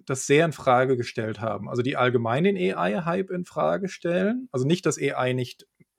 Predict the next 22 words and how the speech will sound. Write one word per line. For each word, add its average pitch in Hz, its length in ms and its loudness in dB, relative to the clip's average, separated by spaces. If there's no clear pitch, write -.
spannend, 139 480 2
mächtig, 131 360 -4
interessant 139 540 0
und 123 100 -6
vielfältig 160 540 -2
ist, 156 180 -2
sondern 135 240 0
die 131 160 2
diese 127 400 2
Überhöhung 139 1000 8
der 120 160 0
Möglichkeiten 131 720 -6
der 123 140 -4
A-, 123 640 -6
äh, 127 120 -6
A-I-Entwicklung 127 600 -8
ein 120 120 -12
bisschen 127 260 -6
in 123 100 -8
Frage 131 240 -6
gestellt - 320 -12
haben. - 120 -14